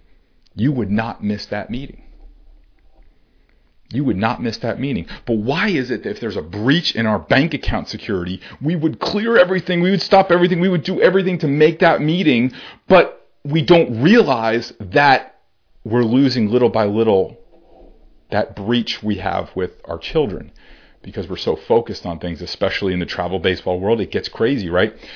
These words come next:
You need to have that time that's father-son time. And going to baseball is not focused father-son time, 'cause I talk to a lot of dads of eighteen, nineteen-year-old kids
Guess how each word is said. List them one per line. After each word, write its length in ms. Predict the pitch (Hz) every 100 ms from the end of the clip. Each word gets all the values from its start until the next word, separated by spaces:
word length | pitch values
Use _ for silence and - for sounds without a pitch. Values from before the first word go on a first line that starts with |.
| -
You 120 | 110
need 360 | 101 113 131 139
to 60 | 131
have 300 | - 117 107
that 160 | -
time 300 | - 117 110
that's 180 | 92 -
father-son 600 | - 95 101 107 - 117
time. 180 | 107 85 - -
And 120 | 95
going 260 | 101 139 180
to 60 | 165
baseball 580 | 147 147 - 107 101
is 100 | 87
not 280 | 110 127 -
focused 360 | 127 120 113 -
father-son 500 | 104 104 95 104 92
time, 300 | - - _ _ - - -
'cause 280 | - 104 87 - _ _
I 60 | 82
talk 240 | - 98
to 160 | 110 107
a 0 |
lot 300 | 107 127 139
of 400 | 123 - - 117
dads 400 | 180 180 147 117
of 80 | 104
eighteen, 320 | 107 - 131
nineteen-year-old 560 | 131 135 156 147 143 143
kids 480 | 220 165 139 -